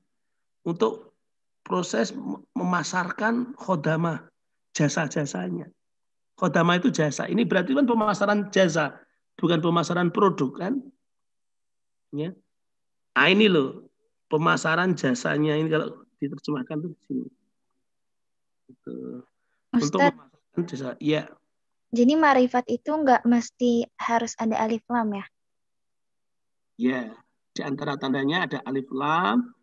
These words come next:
Speaker 1: ada apa? Domir, gabung pada domir.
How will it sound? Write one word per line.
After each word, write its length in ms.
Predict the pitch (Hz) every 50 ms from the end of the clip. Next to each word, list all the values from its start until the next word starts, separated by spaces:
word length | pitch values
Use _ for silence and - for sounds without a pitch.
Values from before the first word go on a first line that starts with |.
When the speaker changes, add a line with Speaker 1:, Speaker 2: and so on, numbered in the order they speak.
| _ _ _ _ _ _ _ _ _ _ _ _ _ _ -
Speaker 1:
ada 800 | 143 143 139 135 - - 147 139 135 135 135 131 135 131 131 127
apa? 400 | - - 151 156 165 247 254 - - _ _ _ _ _ _ _ _ _ _ _ _
Domir, 640 | - 127 131 127 139 139 143 156 170 175 190 190 220 220 214 - - _ _ _ _ _ _ _ _ _ _ _ _ -
gabung 440 | 120 110 - - - 170 160 156 143
pada 240 | - 139 131 143
domir. 560 | 131 123 131 127 127 139 156 156 175 190 196